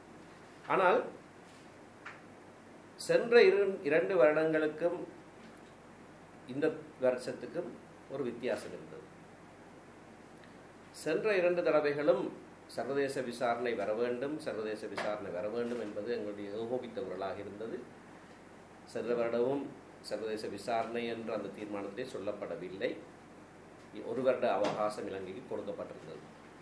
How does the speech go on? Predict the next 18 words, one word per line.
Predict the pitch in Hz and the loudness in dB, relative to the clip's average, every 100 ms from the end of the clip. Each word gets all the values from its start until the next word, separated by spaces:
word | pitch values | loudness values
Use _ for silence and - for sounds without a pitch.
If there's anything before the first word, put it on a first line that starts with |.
| - - - - - - - - - | -20 -20 -20 -20 -18 -18 -18 -20 -10
இந்த | 139 240 262 | -4 10 10
தடவை | 254 170 131 98 - - - - - - - - | 12 10 8 6 2 -2 -8 -16 -18 -20 -18 -4
முதலாவது | 127 170 196 196 196 185 | 4 8 10 8 8 6
நகல் | 131 147 156 | 4 4 4
வரைவு | 143 131 135 139 | 6 6 6 4
வந்தவுடனே, | 107 107 123 117 110 101 92 90 - - - - - - - - - - | 2 4 4 4 2 0 -2 -8 -12 -16 -20 -20 -20 -20 -20 -20 -18 -6
அதை | 127 151 | -2 0
பார்த்தவுடனே | - 113 113 120 110 107 123 | 4 4 4 -2 0 -2 -2
நாங்கள் | - 135 151 156 | -2 0 -2 -4
குதூகலித்தோம். | 120 120 104 101 107 143 135 | -2 0 0 -2 -4 -4 -2
ஏனென்றால் | 104 92 104 202 240 - - - - - | -4 -4 -4 -4 -6 -14 -18 -20 -10 -4
அதிலே | 104 123 | -2 0
சர்வதேச | - 117 110 110 - | -2 -2 -2 -2 -4
விசாரணை | 98 95 107 104 107 | -6 -4 -4 -4 -6
இருப்பது | 101 101 95 110 - - - - - - | -6 -6 -6 -6 -8 -10 -16 -18 -18 -10
எங்களுக்கு | 110 110 107 151 | -6 -2 -2 -2
திட்ட | - 104 | -2 -2
தெளிவாக | 110 95 95 87 - | -4 -6 -2 -2 -4